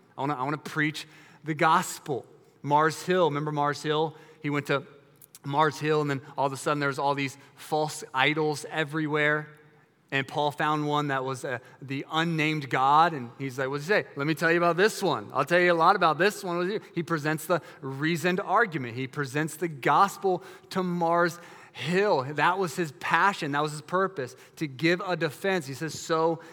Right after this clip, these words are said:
it is with you." First Peter will tell us, uh, First Peter three will give us an encouragement to do the same. What's it say? Always, First Peter three, "Always be ready to give a defense, a reasoned argument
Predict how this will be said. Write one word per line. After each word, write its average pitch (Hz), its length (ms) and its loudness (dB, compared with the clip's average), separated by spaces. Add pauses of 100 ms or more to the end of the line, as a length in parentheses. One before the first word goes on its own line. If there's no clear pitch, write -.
(120)
it 170 160 0
is 143 340 0
with 131 280 0 (180)
you." 175 320 0
First 165 340 -2
Peter 190 340 -2
will 135 140 -6
tell 143 300 -4
us, 120 260 -6 (280)
uh, 139 100 -2
First 175 220 -2
Peter 170 180 -6
three 202 320 -4
will 139 160 -4
give 147 180 -2
us 143 140 -4
an 147 80 -4
encouragement 139 720 -4 (240)
to 160 140 -4
do 151 320 -2
the 160 120 -4
same. 208 440 0
What's 135 160 -8
it 156 80 -6
say? 175 320 -2 (180)
Always, 156 640 2
First 147 220 -6
Peter 165 160 -2
three, 156 320 -4 (180)
"Always 175 460 2
be 190 140 -6
ready 165 260 0
to 160 80 -4
give 151 160 -4
a 165 60 -2
defense, 175 880 -2 (440)
a 143 120 0
reasoned 180 500 0
argument 151 720 2